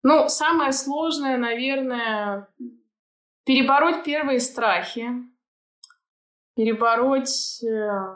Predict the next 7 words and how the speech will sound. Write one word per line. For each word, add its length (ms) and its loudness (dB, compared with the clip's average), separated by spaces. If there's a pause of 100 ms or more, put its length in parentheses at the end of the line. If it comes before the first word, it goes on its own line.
(600)
какие-то 360 0
сомнения, 1120 0
а 140 -2
нужно 520 2
ли, 360 -6
стоит 640 -4
ли, 380 -6